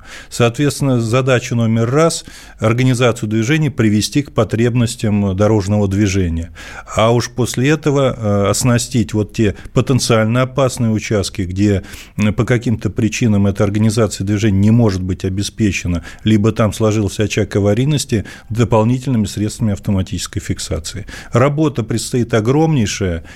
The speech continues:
и работа связана с деятельностью и, э, муниципалитетов, и, э,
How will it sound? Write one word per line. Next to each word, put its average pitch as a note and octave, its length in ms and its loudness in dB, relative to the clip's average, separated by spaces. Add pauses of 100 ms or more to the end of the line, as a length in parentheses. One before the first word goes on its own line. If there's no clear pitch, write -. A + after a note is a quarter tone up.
(180)
и G#2+ 160 2
работа A2+ 480 2
связана A2 680 0 (180)
с G2+ 120 -4
деятельностью G2+ 880 0 (180)
и, B2+ 360 4
э, F#2+ 300 0
муниципалитетов, A2 1200 0
и, G#2 440 2
э, F#2+ 760 0